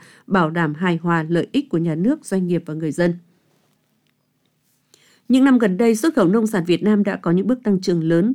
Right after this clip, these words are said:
với tổng kim ngạch năm hai không hai hai, trong đó Trung Quốc là thị trường lớn và truyền thống của nông sản Việt Nam. Để thúc đẩy đưa nông sản Việt Nam ra thế giới, các doanh nghiệp đã nỗ lực đáp ứng tiêu chuẩn cho những thị trường khó tính, trong đó có việc quy hoạch vùng nguyên liệu,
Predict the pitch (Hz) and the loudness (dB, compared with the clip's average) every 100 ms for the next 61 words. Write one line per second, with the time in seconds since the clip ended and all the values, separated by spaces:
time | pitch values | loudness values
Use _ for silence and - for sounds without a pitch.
0 | - 185 190 170 180 208 196 175 196 196 | 0 -2 0 -2 -2 -2 -2 -2 -4 -4
1 | 190 190 190 185 190 190 190 - - - | -4 -4 -4 -4 -2 -2 -4 -12 -16 -4
2 | 233 190 175 220 220 254 262 175 - - | 0 0 -2 -2 -2 0 -2 -2 -4 -2
3 | 170 160 180 202 175 151 156 160 180 190 | -2 -2 -2 -4 -2 -2 -2 -6 -4 -4
4 | 185 165 156 - 185 185 185 _ _ - | -6 -8 -8 -4 0 -2 -4 _ _ -20
5 | _ 208 190 320 220 170 226 226 220 208 | _ 0 0 0 0 0 0 0 0 -2
6 | 165 170 202 196 196 196 185 175 175 214 | -2 -4 -2 -4 -2 -2 -2 0 0 0
7 | 240 226 202 170 170 180 185 208 - 202 | -4 0 0 0 -2 -2 0 0 -2 -6
8 | 208 170 196 196 185 147 190 202 202 - | -4 -4 -2 -2 -2 -2 -2 -2 -4 -4
9 | 156 - 165 180 185 247 - _ 233 220 | -6 -6 -6 0 0 -2 -12 _ -2 0
10 | 180 202 208 196 208 196 175 170 160 185 | 0 -2 -2 -2 -2 -2 -4 -2 -2 0
11 | 190 185 - | 0 0 -2